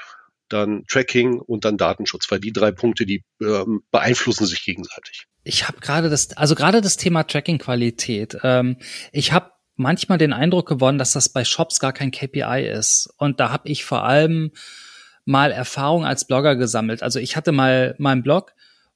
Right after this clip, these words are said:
Speaker 2: und da wurde ich immer wieder eingeladen zu Partnerprogrammen. Und jedes Mal, wenn ich eine Rückfrage gestellt hab zur Tracking-Qualität,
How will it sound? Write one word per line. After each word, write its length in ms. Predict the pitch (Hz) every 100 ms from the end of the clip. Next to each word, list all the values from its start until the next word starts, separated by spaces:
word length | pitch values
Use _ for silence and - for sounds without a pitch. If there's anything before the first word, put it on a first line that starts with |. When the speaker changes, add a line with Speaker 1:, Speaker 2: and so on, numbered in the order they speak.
| _
Speaker 2:
und 380 | 165 160 156 151
da 220 | 131 - _ _ -
wurde 180 | 156
ich 100 | 156
immer 200 | 175 214
wieder 160 | 196 180
eingeladen 460 | 135 175 139 123 123
zu 140 | 131
Partnerprogrammen. 840 | 147 165 156 127 120 113 160 220 _ _ _ _ _ _ _ -
Und 320 | 156 156 147
jedes 320 | 139 202 -
Mal, 160 | 151 139
wenn 100 | 151
ich 140 | -
eine 100 | 143
Rückfrage 520 | 143 - - 135 123
gestellt 400 | 113 - 123 120
hab 120 | 170 -
zur 140 | 131
Tracking-Qualität, 1120 | - 180 214 175 - 117 123 - 147 196 -